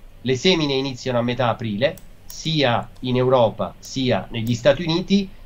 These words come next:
e quindi, ehm, per il nuovo raccolto, cioè scadenza a dicembre, duemilaventidue stiamo assistendo, ieri abbiamo assistito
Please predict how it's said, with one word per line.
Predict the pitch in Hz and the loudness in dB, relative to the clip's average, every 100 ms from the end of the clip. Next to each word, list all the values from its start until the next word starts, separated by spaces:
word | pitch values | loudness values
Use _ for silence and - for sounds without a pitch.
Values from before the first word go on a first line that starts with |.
| - - | -18 -14
e | - 123 | -8 -6
quindi, | - 160 175 180 - - | -2 0 2 0 -2 -4
ehm, | 127 127 120 120 120 113 | 0 4 4 4 4 2
per | 120 185 | 4 4
il | 170 156 | 4 4
nuovo | 165 151 | 4 4
raccolto, | 139 - 170 123 101 107 | 2 2 2 2 -2 -4
cioè | 139 | -2
scadenza | 120 - 131 151 131 139 | -2 -2 0 2 0 0
a | |
dicembre, | 139 160 151 117 101 101 95 - - - | -2 0 2 2 -2 -8 -10 -14 -14 -10
duemilaventidue | 113 120 135 151 147 135 127 117 110 107 104 101 120 151 135 190 143 151 156 - | -6 -2 2 2 2 2 4 4 2 0 -4 -4 0 0 4 4 6 2 2 -4
stiamo | - - 175 143 | -6 2 4 4
assistendo, | 131 - 117 - 131 143 | 2 -2 -8 -4 -2 -2
ieri | 117 143 | -2 -2
abbiamo | 117 117 123 | -2 -2 -2
assistito | 123 - - 104 101 113 | -4 -8 -6 -6 -4 -6